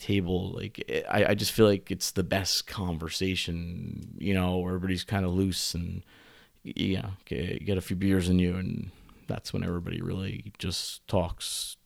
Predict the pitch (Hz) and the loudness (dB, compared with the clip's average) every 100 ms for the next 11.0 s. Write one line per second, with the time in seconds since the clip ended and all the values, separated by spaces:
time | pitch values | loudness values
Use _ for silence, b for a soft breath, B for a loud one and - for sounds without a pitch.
0 | - 90 85 85 92 90 87 87 85 87 | -4 -2 -2 0 0 0 -2 -4 -4 -2
1 | 90 85 82 - B B B B B - | -2 -4 -6 -12 B B B B B 2
2 | 90 87 - 87 90 113 90 90 B B | 4 4 2 0 2 0 -2 -4 B B
3 | B B B B B B 123 101 - 101 | B B B B B B 6 8 8 10
4 | 101 95 98 90 - 101 95 90 - - | 10 10 8 4 2 4 4 4 -2 -14
5 | - 98 92 90 - 95 92 92 - - | 2 6 8 6 6 6 6 2 -4 -8
6 | - 78 - 98 92 101 - - b b | -6 -6 -4 -4 -4 -6 -10 -10 b b
7 | b b - 82 90 - 87 90 90 92 | b b -4 -4 -2 -2 0 2 6 6
8 | 87 90 87 87 - - - - 104 - | 6 6 4 0 -4 -6 -4 -2 -4 2
9 | 110 95 90 95 95 82 - 87 87 - | 4 6 6 4 4 6 8 8 4 -4
10 | - - 82 87 98 - - 98 90 | -6 -6 -6 -6 -8 -12 -10 -6 -6